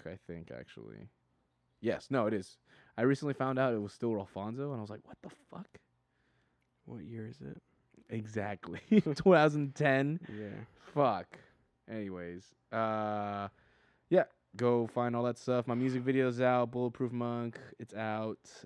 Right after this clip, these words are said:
Speaker 1: Go enjoy it, share it, like it, subscribe to the YouTube channel. Uh, tell your friends about this podcast. And yeah, leave a nice
Speaker 2: Hit us
Speaker 1: review.
Speaker 2: up.
Speaker 1: Or leave a mean review. I haven't checked the reviews lately, so.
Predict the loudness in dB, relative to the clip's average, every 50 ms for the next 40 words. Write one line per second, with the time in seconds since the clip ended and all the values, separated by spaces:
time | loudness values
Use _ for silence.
0 | -20 _ _ _ _ _ -16 -12 -10 -8 -8 -8 -8 -6 -6 -4 -4 -4 -6 -8
1 | -14 -16 -10 -8 -6 -4 -6 -6 -8 _ -20 -20 -20 -20 _ _ -12 -10 -10 -8
2 | -8 -10 -12 -12 -14 -20 -20 _ -20 -20 -18 -18 -18 -18 -18 _ -10 -8 -8 -6
3 | -8 -8 -10 -12 _ _ _ _ _ _ _ _ _ _ _ _ _ -20 _ _
4 | -20 -16 -6 -2 -2 -2 0 -2 -10 -6 -4 -4 -4 -4 -4 -6 -6 -8 _ _
5 | _ _ _ _ _ _ _ _ _ _ _ _ _ _ -10 -8 -6 -6 -6 -6
6 | -6 -6 -8 -8 -10 -10 -12 _ -4 -2 0 0 0 -2 0 0 0 0 0 -2
7 | -4 -6 -6 -10 -14 -20 _ _ _ _ _ _ _ _ _ _ _ _ -6 -6
8 | -6 -6 -6 -10 -4 -2 -2 -2 0 -2 -4 -2 -2 -4 -6 -10 -20 _ -20 _
9 | _ _ _ _ _ _ _ _ _ _ _ _ _ -8 -8 -6 -4 -2 -2 -4
10 | -4 -8 -12 _ _ _ _ _ _ _ _ _ _ _ _ _ _ _ _ -6
11 | -4 -4 -2 -2 -4 -4 -2 -2 -2 -2 -2 0 0 2 2 2 0 -2 -8 -20
12 | _ _ -20 -20 -8 0 2 4 6 8 8 8 8 6 6 4 2 4 6 6
13 | 6 6 4 4 2 0 -2 -4 -4 0 2 2 2 2 0 0 2 0 0 0
14 | 0 0 0 0 2 0 -2 -2 -4 -4 -6 -6 -6 -6 -8 -10 -10 -10 -8 -6
15 | -6 -4 -6 -6 -8